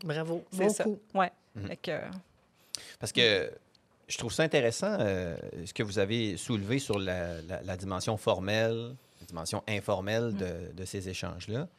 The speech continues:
Speaker 3: Mais j'ai noté aussi l'enjeu de la, tu sais, de la continuité, là, dans le temps.
Speaker 2: Mhm.
Speaker 3: Comment, euh, justement, euh, ne pas s'enfarger dans le fait de dire, « Ah, OK, ben là, c'est,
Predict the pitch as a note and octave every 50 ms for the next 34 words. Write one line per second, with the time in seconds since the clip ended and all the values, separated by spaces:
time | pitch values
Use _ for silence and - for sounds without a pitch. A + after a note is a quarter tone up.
0 | - - - - _ _ G2+ G#2 G#2+ G#2 - - E2+ A2 A2 A2 A2+ - G#3+ G3+
1 | - - - A#3+ A3 - - - G#2 A2 G#2+ G#2+ A2 B2 F3+ G3 C3+ - _ E2+
2 | F2+ G2+ G2+ G#2 G#2 - - D3+ D3+ B2+ A2 - - G2+ G2+ G2 - A#2+ A#2 -
3 | - B2 A#2 A#2 G#2+ - - C#3+ C3+ A2+ G2 F#2 F#2+ F#2 F#2 F#2 - _ - A2
4 | F#2+ - - _ _ - G3 B2+ B2+ C3 C#3 D3+ E3 E3 D#3+ D3 B2 A2+ G#2+ G#2
5 | F#2+ - - A2+ B2 C#3 C#3 B2 A2 F#2+ D#2+ C2 - - G1+ - - - - -
6 | - - G#2 A2 - - - C#3 - C#3 B2+ A#2 - B2 A2+ G#2+ G#2+ - C3 C#3+
7 | C3+ A2+ A2+ A2+ A#2 A2+ A2 G#2 - C3+ B2 A#2 A2+ G2+ G2+ A2+ B2 A#2+ - A#2
8 | B2 C#3+ C3+ A2+ - - C3+ A#2 G#2+ G#2+ A#2+ - - A2+ -